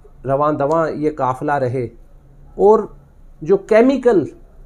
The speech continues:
अगजिया हैं और अद्विया हैं, इससे अल्लाह तबारक ताला आपको बचाए, क्योंकि इसने जो तबाही मचाई हुई है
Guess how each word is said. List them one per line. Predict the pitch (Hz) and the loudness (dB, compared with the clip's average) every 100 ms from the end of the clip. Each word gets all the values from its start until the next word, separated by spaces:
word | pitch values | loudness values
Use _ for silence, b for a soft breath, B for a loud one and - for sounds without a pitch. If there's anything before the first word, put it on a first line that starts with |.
| - | -4
अगजिया | 160 147 147 180 185 | -2 -2 -4 -2 -2
हैं | 165 165 170 | -2 -2 -4
और | - 165 - | -4 -6 -4
अद्विया | 147 147 170 175 156 | -6 -6 -2 -2 -2
हैं, | 151 147 - | -6 -8 -8
इससे | 175 - 170 156 131 - | -10 -8 -6 -6 -8 -10
अल्लाह | 135 135 135 | -8 -6 -6
तबारक | 123 120 120 123 | -6 -8 -8 -8
ताला | 123 117 | -8 -6
आपको | 113 117 120 | -8 -8 -12
बचाए, | 113 113 110 107 b b - | -12 -12 -14 -14 b b -6
क्योंकि | 170 165 170 | -4 -2 -2
इसने | 165 - 160 - 170 165 | -4 -6 -8 -6 -4 -4
जो | 151 156 - | -6 -8 -8
तबाही | 135 117 175 220 240 | -10 -8 -6 -4 -4
मचाई | 175 143 131 | -4 -4 -6
हुई | 120 123 120 | -8 -10 -10
है | 107 | -12